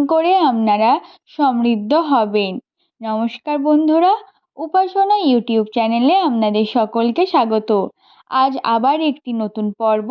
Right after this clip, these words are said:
আপনাদের সঙ্গে আলোচনা করব। আশা করব ভিডিওটি আপনাদের ভালো লাগবে। তাহলে চলুন ভিডিওটির মূল পর্বে আসা যাক। পয়লা বৈশাখ থেকে মহাদেবের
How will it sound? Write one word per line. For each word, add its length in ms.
আপনাদের 480
সঙ্গে 440
আলোচনা 560
করব। 320
আশা 260
করব 380
ভিডিওটি 540
আপনাদের 400
ভালো 340
লাগবে। 420
তাহলে 280
চলুন 400
ভিডিওটির 540
মূল 240
পর্বে 480
আসা 360
যাক। 300
পয়লা 420
বৈশাখ 480
থেকে 340
মহাদেবের 720